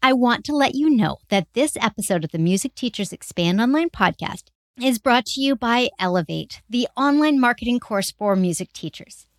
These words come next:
Signing up for Elevate is the next logical step to take after listening to today's episode. So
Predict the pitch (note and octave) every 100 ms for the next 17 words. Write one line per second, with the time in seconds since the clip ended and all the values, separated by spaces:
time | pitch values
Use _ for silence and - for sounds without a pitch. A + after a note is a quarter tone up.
0 | _ - - F#3 G#3 B3 A#3 G#3+ - A3+
1 | - F3+ F3+ E3 D#3 - - C4+ B3+ -
2 | A3+ F#3+ F#3+ - - F#3+ F3 G3 F#3+ F3
3 | - D#3+ - - G#3+ F#3+ D#3 - - A#3
4 | - A3+ A3 G3 G3 F#3+ - F#3+ G3 E3+
5 | F3 F3+ F3+ - F#3+ - E3 - D#3+ -
6 | _ - _ - - A#3 -